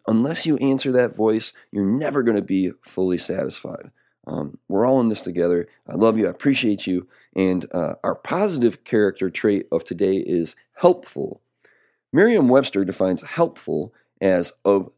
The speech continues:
service or assistance, of service or assistance,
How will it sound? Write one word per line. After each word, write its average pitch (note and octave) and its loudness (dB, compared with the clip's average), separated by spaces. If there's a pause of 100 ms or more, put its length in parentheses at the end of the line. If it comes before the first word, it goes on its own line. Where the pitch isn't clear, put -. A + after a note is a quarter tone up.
(320)
service - -2 (160)
or E2+ 0
assistance, - -4 (120)
of G#2 2 (100)
service D#3 -4
or B2 -4
assistance, - -8